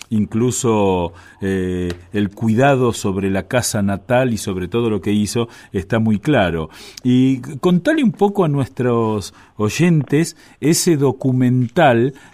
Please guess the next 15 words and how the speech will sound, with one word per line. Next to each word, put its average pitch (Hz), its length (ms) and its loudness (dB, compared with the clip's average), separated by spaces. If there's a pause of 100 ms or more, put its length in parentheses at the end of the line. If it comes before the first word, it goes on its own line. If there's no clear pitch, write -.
(120)
te 151 120 2
llevó 214 540 0
a 151 180 2 (560)
todo 233 240 2
el 165 100 4
mundo. 104 640 2 (380)
Contale 214 500 2
cómo 254 260 -2
surgió 160 460 0
ese 131 200 0
documental 117 640 0
sobre 117 260 -2
Domingo 123 340 0
Faustino 113 380 -2
Sarmiento. 76 640 -6